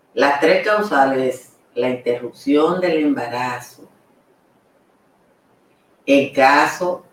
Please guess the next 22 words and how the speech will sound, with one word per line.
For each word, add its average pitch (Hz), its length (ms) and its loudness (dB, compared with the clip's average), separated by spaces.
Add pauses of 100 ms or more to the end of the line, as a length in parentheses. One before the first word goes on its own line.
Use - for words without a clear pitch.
(280)
de 127 160 -6
que 127 100 -4
peligre 127 480 0
la 151 120 2
vida 143 300 2
de 139 100 0
la 139 100 0
madre, 123 560 -6 (100)
en 117 160 -12
caso - 560 0
de 147 340 2
inviabilidad 170 2000 2
del 120 260 -6
feto. - 540 -4 (160)
O - 80 -14
sea, 170 200 2
inviabilidad 165 720 4 (260)
es 175 200 -4
que 202 100 0
no 185 320 2
haya 214 340 2
manera 156 760 -2